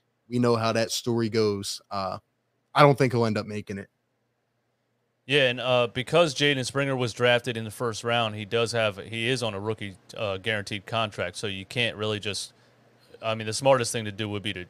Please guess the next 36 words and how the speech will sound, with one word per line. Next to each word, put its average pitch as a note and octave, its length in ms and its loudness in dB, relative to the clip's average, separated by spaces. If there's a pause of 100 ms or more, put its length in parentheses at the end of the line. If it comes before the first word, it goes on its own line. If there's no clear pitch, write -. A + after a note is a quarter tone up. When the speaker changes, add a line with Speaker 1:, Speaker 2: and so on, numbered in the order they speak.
(260)
Speaker 2:
to F#2+ 180 -6 (220)
throw A2+ 180 0
him G#2+ 80 -2
in G2 60 -6
a F#2+ 60 -8
trade G#2+ 280 -2
package, F#2+ 520 -2 (320)
something G2+ 300 -8
like F#2+ 160 -4
that, G2 280 2 (100)
than G2 180 -6
to F#2 60 -10
just, F#2 420 -6 (120)
you G2 100 -10
know, F2 180 -10 (420)
cut A2 200 0
him F#2 100 -4
and E2+ 120 -14 (800)
take G#2+ 240 -2
that, F#2 220 -2 (520)
that F#2+ 200 -8
salary F#2+ 400 -4
hit. F2 200 -14
So - 180 -14 (200)
Speaker 1:
Yeah. G2+ 140 -2 (420)
Yeah, A2 140 2
I A2+ 60 4
agree. G#2 380 0 (580)
Uh, G2 160 -2
shouts E3 300 10
to F3+ 60 8
everybody D#3+ 280 8
in D3+ 60 6
the C#3+ 60 4
chat, D#3 360 8
man. D3 400 2